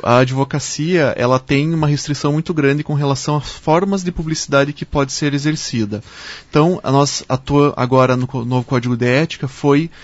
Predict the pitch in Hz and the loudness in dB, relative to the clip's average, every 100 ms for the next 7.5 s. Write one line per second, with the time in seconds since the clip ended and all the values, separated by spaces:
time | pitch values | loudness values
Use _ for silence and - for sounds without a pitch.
0 | - - - 123 123 123 123 120 - 127 | -20 -20 -4 2 4 4 4 2 0 4
1 | 139 127 120 151 147 131 - 117 117 - | 4 4 0 0 2 0 4 2 2 -2
2 | 120 113 110 110 107 107 - 117 123 - | 0 2 2 2 0 -2 -4 -4 -4 -2
3 | 120 117 113 110 131 131 127 143 - - | 2 2 2 -2 -4 0 2 2 0 -8
4 | - - 139 135 147 170 185 165 - 156 | -18 0 2 4 4 2 0 -2 -2 -2
5 | 190 - 143 151 - 156 160 170 165 - | -2 -2 0 0 0 -2 -2 -2 -8 -12
6 | - 135 139 147 135 - 151 139 143 160 | -6 -2 4 4 4 2 0 2 2 2
7 | - 156 165 170 | 2 2 2 0